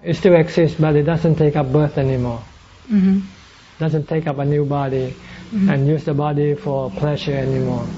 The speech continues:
Speaker 1: It has happiness by itself, in itself.
Speaker 2: Mm-hmm.
Speaker 1: So it doesn't need a body. So he, he doesn't take up a new body, a new birth.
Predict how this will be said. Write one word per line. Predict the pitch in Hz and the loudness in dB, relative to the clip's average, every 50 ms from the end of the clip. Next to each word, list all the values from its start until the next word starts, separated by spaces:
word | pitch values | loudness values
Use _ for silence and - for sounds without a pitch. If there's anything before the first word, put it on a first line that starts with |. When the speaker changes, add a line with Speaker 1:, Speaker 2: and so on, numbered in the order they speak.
| - - - - - - - - - - - - - | -10 -8 -8 -8 -8 -8 -8 -10 -8 -8 -8 -4 -4
Speaker 1:
It | 143 143 | -2 0
has | 147 160 160 147 - - - - - - - | 0 0 0 -4 -6 -8 -8 -6 -6 -6 -4
happiness | - 160 160 - 170 156 151 147 147 139 - 175 160 156 - - - - - - - - | -2 -4 -2 0 -2 0 0 0 -2 -2 -4 -8 -10 -10 -12 -16 -18 -18 -18 -18 -6 -4
by | 147 139 135 | -2 0 0
itself, | 135 127 - - 156 151 139 135 - | 0 -2 -2 -4 -2 -2 -2 -2 -2
in | 156 143 131 | -2 -2 0
itself. | 135 131 - - - 147 131 127 123 | 0 -4 -4 -4 -4 -4 -4 -2 -4
Speaker 2:
Mm-hmm. | 123 - - - - - - - - - - - - - - - - - - - - - 208 208 202 214 - - - | -6 -10 -16 -18 -16 -18 -16 -16 -14 -16 -14 -16 -16 -16 -16 -16 -18 -16 -18 -18 -14 -6 -4 -2 -2 -2 -4 -6 -2
Speaker 1:
So | 156 | 2
it | 151 151 | 2 4
doesn't | 147 165 165 165 170 156 | 4 2 0 2 0 2
need | 151 156 151 143 | 2 2 0 0
a | 139 | -2
body. | 131 139 139 135 131 123 123 123 120 - - - | -2 -2 -2 -2 -2 -2 -4 -4 -6 -10 -14 -6
So | - 151 151 | -2 0 2
he, | 151 147 160 | 2 2 2
he | 160 143 - 151 151 156 147 143 | 0 -2 -2 -2 -2 0 0 0
doesn't | 147 160 160 160 160 156 147 - | 0 0 0 0 0 -2 -2 0
take | 156 151 147 | -2 -2 -2
up | 151 139 135 | -4 -6 -4
a | 143 135 | -4 0
new | 139 143 143 | 0 2 2
body, | 135 131 139 135 131 127 135 127 123 131 143 | 2 0 -2 -2 -2 -2 -4 -4 -6 -8 -4
a | 143 | -2
new | 135 143 139 139 | 0 0 0 0
birth. | 131 135 131 127 127 120 | 0 0 -2 -2 -4 -6